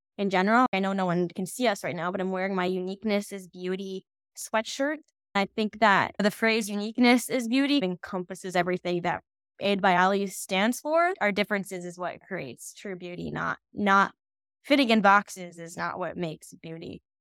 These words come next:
Through Aid by Allie, I'm starting a free support group for people with all types of hair loss that people can join. I'll be starting hair loss mental health coaching as a way to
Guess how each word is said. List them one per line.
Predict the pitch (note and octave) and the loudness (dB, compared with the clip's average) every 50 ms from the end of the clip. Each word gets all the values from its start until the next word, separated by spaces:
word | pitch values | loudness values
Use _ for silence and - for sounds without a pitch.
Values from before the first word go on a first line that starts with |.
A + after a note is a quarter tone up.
| _ _ - | _ _ -16
Through | - G#3 G3+ A#3 B3 C4 C#4+ C4+ | -8 -4 0 2 4 4 4 4
Aid | C4+ D4 C#4+ C#4 | 4 2 2 4
by | D4 C#4+ | 4 6
Allie, | C#4 C#4 C4+ C4+ C#4 C#4 C#4+ C#4+ C#4 - _ _ _ _ _ _ _ _ _ - | 6 6 6 6 6 4 2 0 -2 -6 _ _ _ _ _ _ _ _ _ 4
I'm | A#3 A3 | 4 4
starting | - - A#3+ A3+ A#3+ B3+ C4+ C4+ | 4 4 4 4 4 6 4 2
a | A#3+ | 0
free | - - A3 A#3+ A#3+ B3 B3+ B3+ B3+ B3+ C4 A#3+ G#3+ _ - | -2 -4 -4 -2 -2 -2 -2 0 0 0 0 -2 -2 _ -14
support | - - G#3 F#3+ - - B3 E4+ F#4 - - - | -10 -6 -6 -6 0 4 6 6 6 4 0 2
group | F4 F4+ F#4 F#4 F4+ F#4 | 4 6 6 6 4 0
for | - - D#4+ B3+ | -2 -2 0 2
people | - D4+ D4 E4 | 2 4 6 6
with | D#4+ D#4+ | 6 6
all | - - C#4 | 6 4 4
types | - C4+ C#4 C#4+ - - | 4 2 0 0 0 -4
of | D4+ - | -6 -2
hair | C4+ C#4 C#4 C#4+ | 0 2 4 6
loss | C#4 C4 C4 C4+ C#4 C#4 - - - - | 6 6 6 6 4 2 0 -6 -2 4
that | A3+ A3+ G3+ F3+ | 4 4 4 4
people | A3+ B3 A#3 A#3+ | 0 -4 -4 -2
can | A#3+ B3+ B3 | 0 2 2
join. | A#3+ B3 B3 B3 B3 B3 B3+ B3+ C4 C4 - | 4 4 4 4 4 2 2 0 0 -2 2
I'll | - G#3+ A3 A3 A3 | 4 4 6 6 4
be | G#3 A#3 A#3 | 2 0 -2
starting | - - - G3+ G#3 G#3 G#3 G#3 G#3 G3+ G3+ G3 F#3 | -2 -2 0 0 0 0 0 -2 -4 -4 -4 -6 -4
hair | - F#3+ G#3+ A3+ | 0 4 6 8
loss | A#3+ A#3+ A#3+ A#3 - - | 8 8 8 6 4 2
mental | A3+ A#3 A3+ C4+ A#3 | 0 0 0 0 -2
health | G3+ G#3 G3+ A3 A3 - - | 0 2 0 0 0 -4 0
coaching | - A#3 A#3+ A#3+ - B3+ C4 C4 C4+ C4 | 2 2 2 2 2 -2 0 2 2 2
as | G#3+ G3+ G3 | 2 2 2
a | G3 | 0
way | G3 G3 G3 | 0 0 0
to | F#3+ G3 | -2 -4